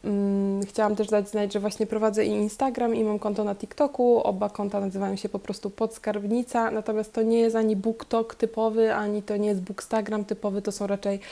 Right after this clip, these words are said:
em, takie, wiecie, miejsca społecznościowe, gdzie można mieć ze mną jakiś tam większy kontakt. Na TikToku sobie wrzucę coś tam, kiedy mam ochotę, bo mam ochotę.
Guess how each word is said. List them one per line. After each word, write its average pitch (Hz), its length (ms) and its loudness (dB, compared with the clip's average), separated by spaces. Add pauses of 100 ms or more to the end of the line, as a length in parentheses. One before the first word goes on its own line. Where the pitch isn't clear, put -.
(280)
em, 196 300 2
takie, 196 260 0
wiecie, 196 240 0
miejsca 202 360 2
społecznościowe, 202 720 -2
gdzie 190 180 -2
można 196 280 0
mieć 190 180 0
ze 196 100 0
mną 196 160 2
jakiś 196 220 -4
tam 196 180 0
większy 190 280 -2
kontakt. 202 540 -2
Na 190 140 -2
TikToku 190 440 -6
sobie 180 240 -4
wrzucę 180 340 -4
coś - 240 -6
tam, 185 200 -4
kiedy 190 260 -2
mam 180 220 -2
ochotę, 190 460 -2
bo 185 160 0
mam 175 220 0
ochotę. 202 400 -2